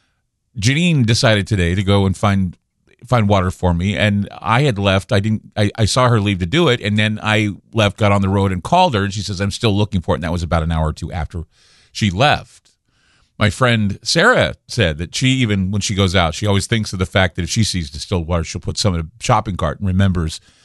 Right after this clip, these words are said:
to bring it by to me because I, I, I just can't find it. I don't have enough time in the day to find it. Here we are. Something as simple as distilled water is not available at a store.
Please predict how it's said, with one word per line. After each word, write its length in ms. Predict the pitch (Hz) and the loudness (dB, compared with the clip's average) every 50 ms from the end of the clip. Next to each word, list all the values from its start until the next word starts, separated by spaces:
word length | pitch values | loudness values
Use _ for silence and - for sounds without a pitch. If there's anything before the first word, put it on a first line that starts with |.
| _ _ | _ _
to 100 | - - | -4 -2
bring 180 | 98 104 110 95 | 0 2 2 2
it 100 | 95 85 | 2 2
by 200 | 71 87 85 82 | 2 2 2 2
to 80 | 80 80 | 0 0
me 160 | 80 85 82 | -2 -2 -2
because 300 | 85 82 - 101 92 95 | -2 -2 -2 0 0 0
I, 80 | 98 | 0
I, 280 | - 90 67 85 92 95 | 0 0 0 0 0 0
I 60 | - 98 | 0 -2
just 180 | 90 90 - | -2 -2 -2
can't 160 | - 98 90 | -2 -2 -2
find 140 | 80 - - | -2 -2 0
it. 40 | 135 | 0
I 0 | |
don't 80 | 104 85 | 0 0
have 100 | 90 87 | 0 -2
enough 220 | 92 87 87 82 - | -2 -2 -4 -4 -6
time 240 | - - 90 85 87 | -6 -6 -4 -2 -2
in 60 | 95 | -2
the 80 | 117 | 0
day 160 | 151 214 277 285 | 2 2 2 2
to 80 | 247 | 0
find 260 | - - - - - | -2 -2 -6 -6 -8
it. 60 | - _ _ _ _ - - - _ _ _ | -12 _ _ _ _ -20 -20 -20 _ _ _
Here 200 | - 175 220 262 | -2 -2 0 0
we 160 | 269 285 254 | 0 0 2
are. 480 | 185 160 151 131 107 90 76 87 95 - _ _ _ _ _ | 4 4 4 6 4 4 2 0 -4 -6 _ _ _ _ _
Something 320 | - - 240 277 302 277 | -2 0 0 0 0 0
as 120 | 226 185 - | 0 2 2
simple 340 | - 202 202 180 165 143 | 2 2 2 2 2 0
as 80 | 120 113 | 0 0
distilled 400 | 113 117 - - 143 135 135 107 | 0 -2 -2 0 0 0 0 2
water 320 | 110 120 117 104 87 78 | 2 2 2 2 0 -2
is 240 | - - 123 117 110 | -2 0 0 0 2
not 180 | 139 147 147 139 | 2 0 2 2
available 460 | 117 101 117 117 117 113 98 90 92 | 2 2 2 4 4 2 2 0 -2
at 60 | 85 | -4
a 20 | 73 | -6
store. 380 | - - - 85 76 73 - | -6 -4 -4 -4 -4 -6 -10